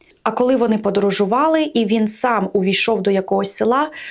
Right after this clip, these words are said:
то одна жінка на ім'я Марта прийняла його до свого дому.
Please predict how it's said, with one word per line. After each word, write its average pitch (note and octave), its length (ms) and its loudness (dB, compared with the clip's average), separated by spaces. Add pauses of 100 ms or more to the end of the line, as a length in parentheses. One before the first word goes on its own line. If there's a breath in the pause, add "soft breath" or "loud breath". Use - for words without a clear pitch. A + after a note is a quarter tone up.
то A3 100 0
одна G#3+ 320 2
жінка C#4 440 0
на G3 100 0
ім'я G3+ 340 0
Марта G3 360 -2
прийняла A#3+ 540 0
його B3 280 2
до A#3+ 100 0
свого G#3+ 340 -2
дому. F#3 420 0